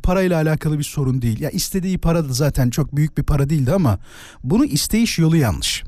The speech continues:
Nasıl? Şöyle söyleyeyim size. Ha, dolandırıcı olabilir mi? Evet olabilir, kabul ediyorum ama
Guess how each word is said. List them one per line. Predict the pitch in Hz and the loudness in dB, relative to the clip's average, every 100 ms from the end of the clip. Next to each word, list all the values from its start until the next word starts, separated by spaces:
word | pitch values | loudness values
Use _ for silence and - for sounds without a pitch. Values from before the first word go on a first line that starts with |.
| 165 | 0
Nasıl? | 240 - 165 - - - | 0 0 -4 -8 -18 -8
Şöyle | - 190 151 | 0 2 2
söyleyeyim | 131 117 107 | 0 0 0
size. | - 101 196 | -2 -2 -2
Ha, | 208 147 | -2 0
dolandırıcı | 170 208 208 220 190 233 | 2 4 4 2 2 2
olabilir | 202 202 240 | 2 2 0
mi? | 233 262 - | 0 -2 -2
Evet | 185 208 | -2 -2
olabilir, | 170 151 160 208 | -2 0 0 -2
kabul | 170 156 143 | -2 0 0
ediyorum | 127 117 98 | 0 -2 0
ama | 233 226 104 | 0 2 0